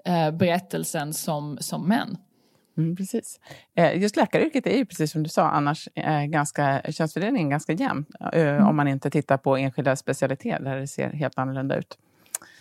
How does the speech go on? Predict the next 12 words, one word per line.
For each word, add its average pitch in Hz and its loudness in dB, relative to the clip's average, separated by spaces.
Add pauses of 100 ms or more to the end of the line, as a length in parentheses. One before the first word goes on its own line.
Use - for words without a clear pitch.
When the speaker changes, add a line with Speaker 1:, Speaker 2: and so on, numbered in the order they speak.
(520)
Speaker 2:
Eh, 143 0 (100)
vi 196 2
ska 208 0
prata 214 4
om 220 4
några 185 6
jobb 147 6
som 165 2
har 143 4
bytt 147 0
spår. - 0 (160)
Eh, 180 8